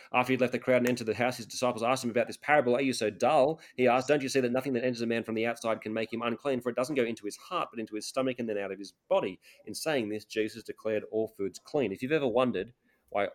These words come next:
Christians don't follow the purity food laws of Leviticus,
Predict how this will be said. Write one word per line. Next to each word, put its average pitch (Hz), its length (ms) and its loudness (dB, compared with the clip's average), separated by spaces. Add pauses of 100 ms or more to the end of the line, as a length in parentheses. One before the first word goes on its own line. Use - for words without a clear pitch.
Christians 120 680 -6 (340)
don't 127 260 2
follow 104 500 2 (240)
the 98 200 -8 (180)
purity 131 300 0
food 127 360 -2
laws 101 520 -4
of 98 320 -4
Leviticus, 104 720 -2